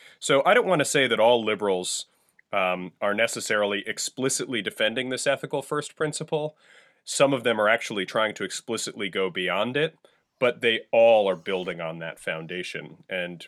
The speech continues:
we can find li-, we can find all sorts of heterogeneity within liberalism, but, uh, let, let's try to be clear about what the, what the core is. And then the other part is, one thing we're doing here is doing an intellectual history and trying to say, well, what ideas were,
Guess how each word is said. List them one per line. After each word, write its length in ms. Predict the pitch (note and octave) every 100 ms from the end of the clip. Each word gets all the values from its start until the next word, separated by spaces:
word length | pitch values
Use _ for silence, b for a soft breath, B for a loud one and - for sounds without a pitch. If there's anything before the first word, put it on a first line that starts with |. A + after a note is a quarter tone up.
| - -
we 120 | G#2
can 180 | G#2 G2
find 300 | C#3 C3+ B2+
li-, 140 | C3
we 140 | C3+ B2+
can 120 | B2+
find 280 | D3 C3 B2
all 100 | A2
sorts 320 | - B2 -
of 120 | F#2+
heterogeneity 800 | A#2+ A2+ G2+ G#2 G2 A2+ G#2 F2+
within 300 | F2 G#2 G2
liberalism, 760 | C3 B2+ F#2+ G2 F2+ G2 F#2 - b b b _ -
but, 320 | G2 F#2 - _ _ -
uh, 280 | G#2+ F#2+ F2
let, 240 | - C#3+ D#3+
let's 180 | D3+ -
try 180 | D#3
to 80 | B2+
be 160 | A#2 A#2+
clear 260 | - A#2+
about 220 | G#2 G#2 G#2+
what 180 | G#2
the, 120 | - F2+
what 220 | A#2 A2+
the 80 | G#2+
core 380 | - C3+ A2 E2+
is. 300 | C#2+ - - _ _
And 100 | F3
then 60 | E3+
the 120 | F#3
other 180 | G#3+ D#3
part 260 | C#3 A#2+
is, 280 | A2 G#2 - b b b b _
one 760 | - - - - D#3 E3 F#3 F3+
thing 160 | E3+
we're 120 | C3+ B2
doing 280 | C#3 B2+
here 180 | A#2 A2+
is 140 | G2+ -
doing 200 | A2 G#2
an 80 |
intellectual 460 | G#2+ G2+ G2+ - G2
history 480 | C3 - D#3+ E3 D#3+ _
and 120 | G2
trying 240 | G2+ G#2+ G2+
to 80 | G2
say, 240 | G#2 G2
well, 320 | G2+ G#2 G2
what 220 | G2 A2
ideas 600 | G#2+ G2+ F#2+ G2+ G2+ G2 G#2
were, 320 | F#2+ F#2